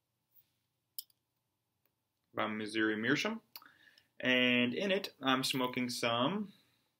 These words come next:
Robert McConnell Scottish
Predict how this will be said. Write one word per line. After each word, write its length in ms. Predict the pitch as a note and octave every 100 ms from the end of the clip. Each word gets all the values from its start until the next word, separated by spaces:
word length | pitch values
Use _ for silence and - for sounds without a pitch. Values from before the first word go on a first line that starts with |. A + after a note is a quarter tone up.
| _ _ _ _ _ _ _ _ _ _ _
Robert 360 | A2+ B2 D#3+ D#3+ -
McConnell 640 | A#2+ A#2+ A#2+ B2 F3+ A#3 - _ _ _ _ _ _ _
Scottish 680 | - - - F3 G2+ - -